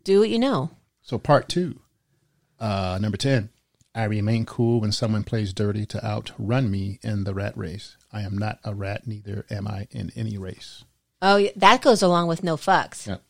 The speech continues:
Speaker 2: Yeah, gotta let
Speaker 1: Because
Speaker 2: it go.
Speaker 1: um, I, I was told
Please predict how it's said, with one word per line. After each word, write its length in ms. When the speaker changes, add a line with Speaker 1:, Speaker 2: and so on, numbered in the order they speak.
Speaker 2:
Yeah, 100
gotta 160
let 140
Speaker 1:
Because 80
Speaker 2:
it 40
go. 220
Speaker 1:
um, 260
I, 280
I 140
was 220
told 500